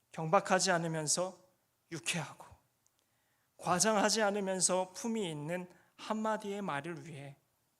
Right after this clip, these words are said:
때로는 진통 겪는 어둠의 순간을 이겨내게 하소서. 참으로 아름다운 언어의 집을 짓기 위해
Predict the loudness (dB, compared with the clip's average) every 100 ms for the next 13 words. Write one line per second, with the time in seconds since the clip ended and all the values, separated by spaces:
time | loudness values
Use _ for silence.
0 | _ _ _ _ _ _ 2 2 2 0
1 | -2 -2 -2 0 -2 -2 -4 -8 -10 -6
2 | -4 -2 0 0 0 -2 -2 -6 -10 -16
3 | _ _ _ _ -8 -4 -2 -2 -6 -8
4 | -6 -6 -8 -10 -20 _ _ _ _ _
5 | _ _ _ -20 _ _ _ _ _ _
6 | _ _ _ -2 0 4 6 6 6 6
7 | 6 6 2 -6 -10 -18 -14 -6 -2 0
8 | 2 2 2 0 -2 -6 -8 -8 -6 -6